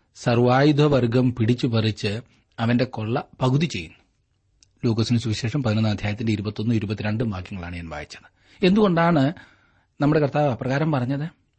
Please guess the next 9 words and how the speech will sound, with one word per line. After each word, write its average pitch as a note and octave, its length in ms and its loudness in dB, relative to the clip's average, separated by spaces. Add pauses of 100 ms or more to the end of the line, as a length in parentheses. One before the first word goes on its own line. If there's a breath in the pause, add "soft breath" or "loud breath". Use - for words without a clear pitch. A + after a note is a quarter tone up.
(380)
ശത്രുക്കൾ G#2 480 -6
എല്ലായിടത്തും G#2+ 840 -4
ഉള്ളതുകൊണ്ട്. G2 540 -2 (160)
നാം F3+ 260 4 (360 loud breath)
എല്ലാ D3 280 4
വിധത്തിലും C3 720 0
അനുകൂലമായ D3 760 2
സാഹചര്യത്തിലല്ല G#2+ 960 -2
ജീവിക്കുന്നത്. F#2+ 580 -4